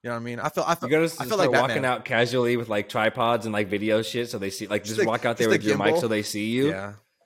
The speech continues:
Speaker 2: And it's like, "Oh, if you guys could just keep it down, you know, I'm working on my YouTube channel, so if you could just,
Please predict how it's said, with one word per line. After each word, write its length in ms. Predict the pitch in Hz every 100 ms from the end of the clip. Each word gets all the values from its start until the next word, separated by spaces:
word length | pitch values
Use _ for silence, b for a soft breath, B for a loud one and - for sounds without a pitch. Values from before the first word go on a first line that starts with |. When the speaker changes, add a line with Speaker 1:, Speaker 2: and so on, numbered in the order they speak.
| _ -
Speaker 2:
And 120 | 151
it's 120 | 160
like, 200 | 165 165
"Oh, 220 | 185 214 185
if 180 | 147
you 100 | 143
guys 220 | 190 226 220
could 140 | 208
just 180 | 175 170
keep 180 | 160 127
it 120 | 113
down, 420 | 127 147 123 107
you 60 | 120
know, 220 | 117 113
I'm 160 | 110 113
working 240 | 131 143
on 120 | 131
my 100 | 120 113
YouTube 360 | 131 - 120
channel, 340 | 110 98 90 80
so 180 | 101
if 100 | 98
you 60 | 107
could 160 | - 107
just, 320 | 113 110